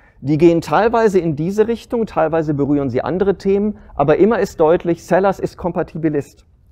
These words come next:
Zum Beispiel, Sellars verteidigt,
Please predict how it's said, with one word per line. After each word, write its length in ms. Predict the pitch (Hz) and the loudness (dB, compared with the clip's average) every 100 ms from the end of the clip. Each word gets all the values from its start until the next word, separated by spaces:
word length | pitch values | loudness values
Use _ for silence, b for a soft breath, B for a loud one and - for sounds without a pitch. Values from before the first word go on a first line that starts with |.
| _ _ _ _ - | _ _ _ _ -4
Zum 160 | 180 | 0
Beispiel, 580 | 170 254 - 120 160 - - | 2 0 -2 -2 0 -2 -12
Sellars 440 | - 185 214 202 | -2 0 0 -4
verteidigt, 920 | - 156 - 139 170 226 269 - - | -6 -8 -6 -2 -2 -2 -8 -14 -20